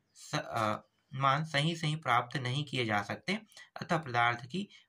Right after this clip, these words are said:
आंतरिक ऊर्जा के निर्क्षे-, अ, निक्षेपण, अ, निर्क्षेप-, अ, निरपेक्ष मान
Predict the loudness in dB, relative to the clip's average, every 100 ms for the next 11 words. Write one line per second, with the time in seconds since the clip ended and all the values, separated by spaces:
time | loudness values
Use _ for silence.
0 | -4 -4 0 -2 0 -2 -2 -2 -2 -2
1 | -4 _ -20 _ _ _ -6 -4 -4 -6
2 | -6 -4 -2 0 -2 -4 -2 -2 0 2
3 | 2 -2 _ _ _ -14 -6 0 0 0
4 | -2 -2 -4 0 0 0 -4 -4 -4 0
5 | 0 0 -6 -6 _ _ _ 2 4 4